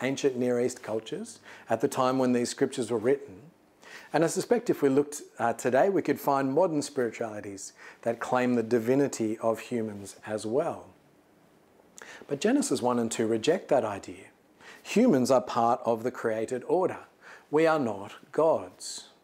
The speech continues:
However, that doesn't make us mere animals either. Uh, the French mathematician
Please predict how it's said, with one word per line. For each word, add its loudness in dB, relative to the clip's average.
However, 4
that 2
doesn't 0
make -2
us 0
mere -2
animals 0
either. -6
Uh, 2
the 2
French 0
mathematician -2